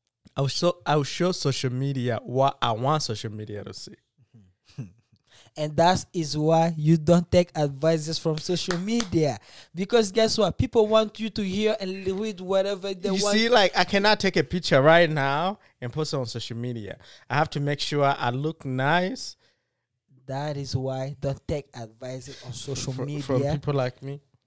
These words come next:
Speaker 2: Read your Bible, listen to the Spirit of God guiding you to the step. Don't
Speaker 1: And
Speaker 2: listen.
Speaker 1: social media.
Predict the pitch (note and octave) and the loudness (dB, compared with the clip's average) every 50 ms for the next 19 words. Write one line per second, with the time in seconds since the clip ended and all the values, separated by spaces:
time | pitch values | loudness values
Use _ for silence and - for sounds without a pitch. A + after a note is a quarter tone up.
0 | _ - A#2+ B2+ C3+ E3+ F3+ F#3 D#3 D#3 E3+ E3 D3+ D#3+ D#3 D#3+ E3 D#3+ D#3 E3 | _ -14 -6 -2 0 0 0 0 2 2 2 2 2 2 0 0 0 0 0 0
1 | E3+ D#3 D3 D3 D#3 E3+ - - D#3+ D3+ - - C#3+ C#3 C3+ - - - - - | 0 0 0 -2 -2 -2 0 0 0 0 2 0 0 0 0 -4 -4 -4 -2 0
2 | D3 C#3+ C#3 - - B2 A#2 A#2+ A#2 A#2 A#2+ A#2 A#2 A#2+ B2 C3+ D3 - - C#3 | 0 0 0 0 -2 -4 -4 -6 -10 -10 -8 -6 -6 -6 -6 -6 -8 -10 -14 -20
3 | B2+ A#2+ - C3 C3 B2+ B2 B2 A#2+ A#2+ A#2 A#2 A#2+ A#2+ - - - B2+ A#2 A2+ | -16 -10 -8 -6 -4 -4 -4 -6 -8 -8 -10 -14 -16 -18 -16 -12 -10 -8 -6 -6
4 | A2+ A2+ - - - _ - C#3 A#2+ G#2+ - - - - - - A3 A3+ A#3+ A#3+ | -6 -6 -6 -10 -12 _ -6 -6 -6 -6 -8 -12 -16 -20 -16 -10 -8 -6 -6 -6
5 | A#3 G#3+ G3 - - - F#2+ G2 G2 F#2+ F#2 - G#2+ - | -6 -8 -8 -8 -8 -8 -8 -8 -10 -10 -10 -12 -14 -16